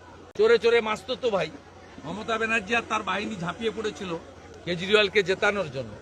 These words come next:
শত্রুঘ্ন সিনহাকে পাঠিয়েছিল, আরো কেউ কেউ ভিতরে ভিতরে গোপনে গেছিল। এ হার শুধু আপের হার নয়, তৃণমূলেরও হার। কারণ তৃণমূল এই নির্বাচনের আগে আপের সমর্থনে নিজে লেপ্টে গেছিল, তাই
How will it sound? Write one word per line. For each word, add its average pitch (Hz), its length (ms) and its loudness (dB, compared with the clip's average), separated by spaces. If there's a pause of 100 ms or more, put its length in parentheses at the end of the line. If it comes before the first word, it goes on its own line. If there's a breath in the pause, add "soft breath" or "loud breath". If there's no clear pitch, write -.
(480)
শত্রুঘ্ন 226 440 2 (100)
সিনহাকে 233 400 4
পাঠিয়েছিল, 196 460 -2 (680)
আরো 226 120 8 (100)
কেউ 254 200 12
কেউ 277 200 8
ভিতরে 247 320 2
ভিতরে 233 320 0
গোপনে 202 360 -2
গেছিল। 143 240 -10 (600)
এ - 20 10 (140)
হার 214 280 8
শুধু 254 180 0 (120)
আপের 285 320 0
হার 233 200 2
নয়, - 160 -16 (340)
তৃণমূলেরও 294 640 4
হার। - 120 -16 (800)
কারণ 185 200 -4
তৃণমূল 277 440 6
এই 269 140 4
নির্বাচনের 254 560 6 (100)
আগে 185 200 2 (840)
আপের 262 240 10 (120)
সমর্থনে 262 560 0 (100)
নিজে 233 240 2
লেপ্টে 233 320 4
গেছিল, 127 260 -8 (1800)
তাই 254 200 8